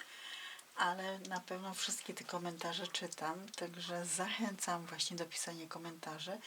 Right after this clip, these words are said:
również do tego, by udostępniać mój kanał, tak by wzrastał, by docierał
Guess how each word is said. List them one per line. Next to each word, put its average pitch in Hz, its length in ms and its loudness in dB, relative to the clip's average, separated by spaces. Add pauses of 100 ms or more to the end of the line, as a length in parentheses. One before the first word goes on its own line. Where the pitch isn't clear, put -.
(400)
również 190 440 0
do 175 100 -4
tego, 190 440 2
by 180 360 4
udostępniać 180 1040 0
mój 156 140 -6
kanał, 156 460 -2 (380)
tak 247 220 4
by 202 280 0
wzrastał, 175 800 0
by 175 460 2 (460)
docierał 180 640 4